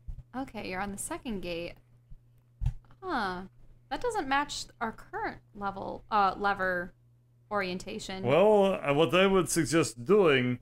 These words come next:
Speaker 2: is pull the middle lever and then pray like hell that Greg doesn't die as consequence.
Speaker 1: <laughs> I mean,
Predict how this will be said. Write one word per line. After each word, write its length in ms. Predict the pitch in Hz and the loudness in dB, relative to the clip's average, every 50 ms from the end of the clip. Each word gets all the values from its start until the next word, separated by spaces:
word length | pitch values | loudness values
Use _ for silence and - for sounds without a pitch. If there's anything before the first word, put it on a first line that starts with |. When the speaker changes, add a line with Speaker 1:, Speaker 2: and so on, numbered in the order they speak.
| _ _ _ _ _ - | _ _ _ _ _ 0
Speaker 2:
is 260 | 135 127 123 113 - | 2 2 2 2 0
pull 240 | - - 185 175 156 | -2 0 2 2 2
the 100 | 143 156 | 2 2
middle 400 | 147 151 165 165 156 147 127 127 | 2 2 2 2 0 0 0 2
lever 380 | 123 123 117 104 113 113 113 | 4 4 4 4 2 2 2
and 260 | 117 - - 117 117 117 | 2 0 0 0 0 0
then 200 | 117 113 113 107 - _ | 0 0 -2 -2 -6 _
pray 200 | - 160 190 185 | -2 0 2 2
like 360 | 180 165 165 151 135 - - - | 4 4 4 4 4 2 0 2
hell 200 | 139 147 143 135 117 | 2 4 4 4 4
that 180 | 117 110 92 | 2 2 2
Greg 300 | - 123 131 139 135 120 | 2 2 2 2 2 2
doesn't 360 | 127 131 117 113 117 104 90 - | 0 0 0 0 -2 -4 -2 0
die 260 | 117 110 113 113 110 | 2 4 4 4 4
as 180 | 107 104 101 - | 2 2 0 -2
consequence. 960 | - - 117 110 123 - - - - - 95 95 90 92 95 - - - 466 480 - - | -2 0 0 0 0 -2 -4 -8 -12 -10 -8 -8 -6 -8 -8 -6 -6 -6 -6 -8 -10 -12
Speaker 1:
<laughs> 1700 | - 381 381 - 392 403 - _ - 370 - - _ _ _ _ - 539 554 605 - _ _ _ _ _ _ _ _ _ - _ _ _ | -12 -14 -12 -12 -14 -16 -16 _ -14 -16 -16 -16 _ _ _ _ -8 -6 -6 -6 -8 _ _ _ _ _ _ _ _ _ -20 _ _ _
I 100 | - 277 | -4 -2
mean, 340 | 262 302 294 302 262 226 - | 0 0 0 0 -2 -4 -10